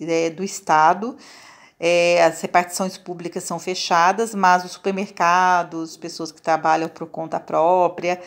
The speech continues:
não param, continuam a trabalhar. As escolas, né, é, a prefeitura, é, correios, bancos são fechados, mas o restante fica aberto. Tem que trabalhar, né, gente? Ainda mais com a pandemia,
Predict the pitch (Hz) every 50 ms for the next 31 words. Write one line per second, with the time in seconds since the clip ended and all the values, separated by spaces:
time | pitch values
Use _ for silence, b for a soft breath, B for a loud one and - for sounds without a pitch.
0 | B B B B - 170 185 214 233 - - 185 151 139 - 139 - - 180 165
1 | - - 160 156 151 151 156 170 165 165 175 190 196 185 160 147 147 151 B B
2 | B B B 160 160 170 - - - - 175 170 175 175 170 160 160 151 147 151
3 | 151 143 151 156 165 180 202 233 226 - - - 156 151 147 147 147 147 165 165
4 | - 208 208 202 208 - 180 180 190 190 190 180 175 165 170 165 160 156 156 156
5 | - - B B B B B B B B B - - - - 202 202 160 170 180
6 | 180 180 185 185 180 180 165 151 147 151 151 147 151 165 170 175 180 185 180 -
7 | - - 190 185 185 - - 208 - - 165 143 127 123 - - - - - -
8 | B B B B B B B - 151 151 156 160 160 160 160 160 151 165 165 160
9 | 160 185 180 175 - - 165 160 160 - - 175 - - 185 180 190 175 151 139
10 | - - - - _ b b b b b b b b b b _ _ - 156 151
11 | 151 - 160 165 170 202 226 226 214 190 185 185 175 - - - - 165 160 165
12 | 160 170 175 175 - - 190 190 - 214 226 233 214 226 208 190 185 196 208 220
13 | 247